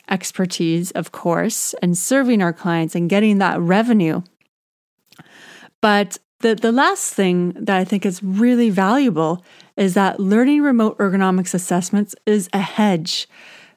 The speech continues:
for yourself and your livelihood if something like this were to ever happen again.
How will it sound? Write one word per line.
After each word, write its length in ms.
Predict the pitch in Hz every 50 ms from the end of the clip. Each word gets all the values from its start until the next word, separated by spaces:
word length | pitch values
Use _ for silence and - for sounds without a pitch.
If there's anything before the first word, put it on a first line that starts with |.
| _ _ _ _
for 520 | - - 233 240 262 277 269 262 254 - -
yourself 1160 | 226 196 208 214 220 220 214 208 208 202 202 190 - - _ - - - - 262 254 240 - -
and 100 | 220 196
your 120 | 190 190
livelihood 800 | 185 190 196 220 269 320 285 269 247 214 180 175 170 165 165 185 - _ - - - - _ _ _ -
if 240 | 220 220 233 226
something 400 | - - - 254 247 247 254 247
like 200 | 247 240 226 214
this 240 | - 226 214 - - -
were 240 | 202 208 214 214
to 160 | 208 226 214 - _ -
ever 320 | 208 208 196 180 202 202
happen 540 | 180 - - 175 170 170 175 - 185 175 165
again. 580 | - 185 165 156 - 208 208 196 170 156 -